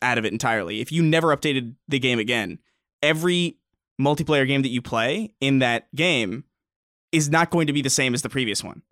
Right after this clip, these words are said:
because it's designed really well and the sandbox is really strong and the, the gameplay loop is really satisfying and really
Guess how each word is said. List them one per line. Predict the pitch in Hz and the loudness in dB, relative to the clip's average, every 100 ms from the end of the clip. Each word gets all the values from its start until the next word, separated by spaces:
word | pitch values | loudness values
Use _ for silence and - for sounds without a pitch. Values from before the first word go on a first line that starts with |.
| _ _ _ _ _ | _ _ _ _ _
because | 151 156 | -2 0
it's | 151 143 | -2 0
designed | 147 143 147 196 | 0 2 2 2
really | 135 104 98 | 0 -2 -4
well | 76 - | -6 -6
and | 131 | -6
the | 127 | -4
sandbox | 156 156 143 139 | -2 0 0 -2
is | 139 | -2
really | 143 | -2
strong | 139 - 113 113 131 139 | -2 0 0 0 -2 -4
and | 127 120 | -2 -2
the, | 120 123 113 | 0 -2 -2
the | 120 | -2
gameplay | 127 139 127 | -2 0 -2
loop | 123 120 | -2 -4
is | 117 | -6
really | 120 | -4
satisfying | 120 127 120 - 123 123 120 | -4 -2 -4 -2 -2 -2 -2
and | |
really | 113 117 117 | -2 -4 -4